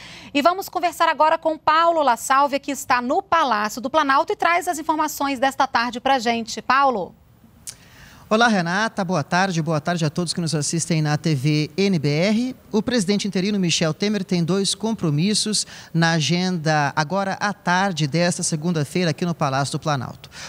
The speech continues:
Speaker 2: O primeiro encontro é com Valmir Pontes Filho, presidente do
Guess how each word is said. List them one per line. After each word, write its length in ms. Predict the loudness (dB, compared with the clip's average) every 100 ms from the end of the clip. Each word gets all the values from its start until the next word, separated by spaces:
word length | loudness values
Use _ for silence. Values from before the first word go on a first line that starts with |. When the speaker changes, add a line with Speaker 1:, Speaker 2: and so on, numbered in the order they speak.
| -6
Speaker 2:
O 40 |
primeiro 300 | 0 2 2
encontro 500 | 0 2 0 0 -4 -8 -6
é 120 | -2 0
com 220 | 0 0
Valmir 400 | 2 2 2 -2
Pontes 580 | 0 0 0 -2 -2 -2
Filho, 400 | 0 2 2 0
presidente 600 | 0 0 0 0 0 0
do 180 | -2